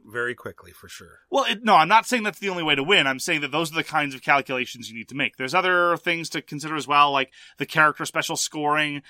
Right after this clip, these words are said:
Speaker 2: You get bonus points if you've contributed more towards another. And certainly at some point, some or both of you could have figured, "No, I'm not helping you anymore. This is ridiculous."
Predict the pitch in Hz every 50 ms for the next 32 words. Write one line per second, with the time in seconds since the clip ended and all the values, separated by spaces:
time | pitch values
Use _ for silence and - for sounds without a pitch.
0 | - - - 147 143 156 170 - 170 135 147 151 151 160 143 - _ - 160 156
1 | 147 - - 139 - 151 135 - 151 139 - 156 143 139 131 127 139 143 143 -
2 | 147 139 120 135 139 135 131 139 135 131 127 - - - - - - - 165 170
3 | 165 - - - 202 208 185 185 170 170 180 - - - - 180 180 185 180 -
4 | - 175 180 190 196 - - - _ _ _ _ _ _ - - - - 190 185
5 | 196 196 175 143 151 156 165 151 175 170 156 175 196 175 - 185 165 156 - -
6 | 175 156 170 180 208 269 339 208 185 170 165 165 139 131 160 147 - 143 135 127
7 | 120 117 117 110 117 139 180 214 285 254 - 349 339 285 - 359 262 - 160 131
8 | 104 101 -